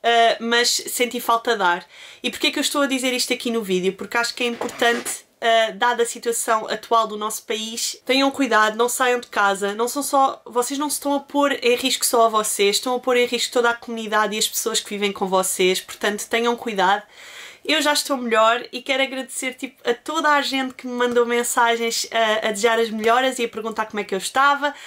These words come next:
aos meus colegas todos, eh, com canais de YouTube. Queria agradecer muito a eles todos por o apoio e pelo carinho que me deram.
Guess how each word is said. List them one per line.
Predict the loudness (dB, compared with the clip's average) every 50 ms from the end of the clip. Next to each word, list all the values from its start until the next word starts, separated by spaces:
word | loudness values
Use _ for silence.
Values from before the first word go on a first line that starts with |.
| -8 -2
aos | 0 0 0 0
meus | -2 -6 -8 -8
colegas | -6 -4 -2 -2 0 0 -2 -2
todos, | -4 -4 -2 -2 -2 -2 -4 -8 -8 -4
eh, | 0 2 4 4 4 2 0 -2 -4 -4
com | -4 -6 -4
canais | -4 -2 -2 0 0 0 -2
de | -4 -4
YouTube. | -6 -6 -6 -4 -2 0 0 0 0 -2
Queria | -2 0 0 0
agradecer | 2 0 -2 -4 -4 -4 -6 -6 -4
muito | -4 -4 -4 -4 -4 -2 0
a | 0
eles | 2 2 0 0 -4
todos | -2 0 2 2 2 0 -6
por | -12 -10 -8 -6 -4 -4 0
o | 2 4
apoio | 4 4 2 2 2 2 2
e | 2
pelo | 2 0 0 0
carinho | -2 -6 -6 -6 -6 -6 -10
que | -10 -10 -8
me | -4 -2
deram. | 0 2 2 2 2 0 -2